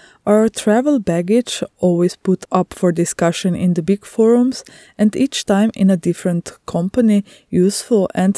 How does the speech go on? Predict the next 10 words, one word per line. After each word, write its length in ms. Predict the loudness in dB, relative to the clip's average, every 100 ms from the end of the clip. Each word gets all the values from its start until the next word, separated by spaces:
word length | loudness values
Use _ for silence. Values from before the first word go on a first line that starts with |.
| -2
dare 240 | 0 0 0
to 180 | -2
be 120 | 0 2
used. 600 | 0 -2 -6 -12 -18 -20 _ _ _ _ _ _ _ -2
The 100 | -2
theses 600 | 0 0 -2 0 0 0
are 160 | 2 4
a 80 | 4
working 400 | 2 2 -2 -4
tool 480 | -4 0 2 0